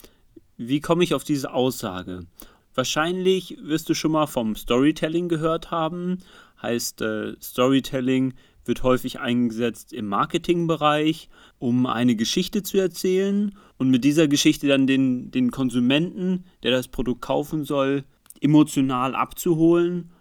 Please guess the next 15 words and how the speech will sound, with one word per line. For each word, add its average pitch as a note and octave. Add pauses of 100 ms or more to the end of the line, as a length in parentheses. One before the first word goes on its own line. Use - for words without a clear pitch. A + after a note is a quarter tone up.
und C3+
das B2+
Produkt B2+
vielleicht A2
nochmal G#2+
wertiger G2 (160)
rüberzubringen. F#2 (300)
Und C#3
genau E3+
da F3 (160)
will D3+
ich -
anknüpfen. D3+ (320)
Es -
gibt E3